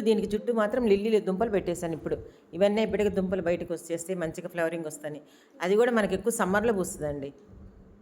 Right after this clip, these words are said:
లిల్లీ వచ్చేసి. అదే కొంటి సంపెంగ అంటారు కొంతమంది, కొంతమంది లిల్లీలు అంటారు. అవి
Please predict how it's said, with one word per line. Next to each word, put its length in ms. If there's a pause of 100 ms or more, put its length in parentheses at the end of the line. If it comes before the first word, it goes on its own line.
(580)
లిల్లీ 280
వచ్చేసి. 440 (720)
అదే 120 (100)
కొంటి 260
సంపెంగ 360
అంటారు 260
కొంతమంది, 520
కొంతమంది 400
లిల్లీలు 340
అంటారు. 320 (1080)
అవి 160